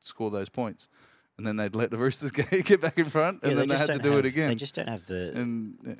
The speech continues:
Speaker 2: the class across the field Penrith have that can hold them for that extra f-, it's like maybe an extra set, and they probably crack, but,
Speaker 1: Yeah, yep,
Speaker 2: you know,
Speaker 1: yep.
Speaker 2: something goes wrong.
Speaker 1: Yep. Um, yeah, and had to come back from behind three times for the victory. Uh,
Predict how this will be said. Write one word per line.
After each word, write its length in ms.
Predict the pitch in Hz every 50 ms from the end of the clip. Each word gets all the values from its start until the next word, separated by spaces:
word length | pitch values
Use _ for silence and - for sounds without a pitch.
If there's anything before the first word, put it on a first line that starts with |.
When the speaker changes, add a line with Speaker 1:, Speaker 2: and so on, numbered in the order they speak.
| - _ _ _ _
Speaker 2:
the 120 | 85 101 92
class 440 | _ - - 113 101 101 92 - -
across 260 | 95 - 101 90 -
the 80 | -
field 260 | 90 - - 95 82 _
Penrith 280 | - - 101 101 -
have 180 | - 92 85 76
that 140 | - 85 -
can 100 | 95 85
hold 220 | - 92 90 92
them 160 | - - -
for 160 | - 302 -
that 140 | 98 92 -
extra 280 | 95 95 - - - 104
f-, 80 | - - _ _ _ _ _ _ _
it's 220 | - 101 - - -
like 140 | 107 104 _ _ _ _ _ _
maybe 220 | 120 110 107 101
an 60 | 101
extra 200 | 101 - - -
set, 440 | - - - - 101 95 90 _ - -
and 140 | - 95 87
they 80 | 87 87
probably 240 | - - 87 82 82
crack, 340 | - - 85 - - - - _
but, 160 | - 90 - 104 98 -
Speaker 1:
Yeah, 60 | -
yep, 100 | 92 95 - _
Speaker 2:
you 80 | 87
know, 60 | 82 82
Speaker 1:
yep. 100 | 80 -
Speaker 2:
something 260 | - - 64 - 80
goes 200 | - 78 78 78
wrong. 240 | 82 80 76 78 76 _ _ _ _ _ _ _ _ _ _ _ -
Speaker 1:
Yep. 140 | 151 147 - _ _ _ _ _ _ _
Um, 280 | 104 101 101 104 104 107
yeah, 120 | 110 110 107
and 80 | 101
had 120 | 104 117 110
to 60 | 104
come 180 | - 131 120 117
back 180 | 120 113 117 -
from 160 | - 120 117
behind 320 | 107 104 117 117 117 113
three 160 | - - 117
times 300 | 113 - 123 117 117 110 -
for 80 | -
the 100 | 120 113
victory. 440 | 110 120 117 _ - - 117 113 107 _
Uh, 300 | - 123 107 107 107 92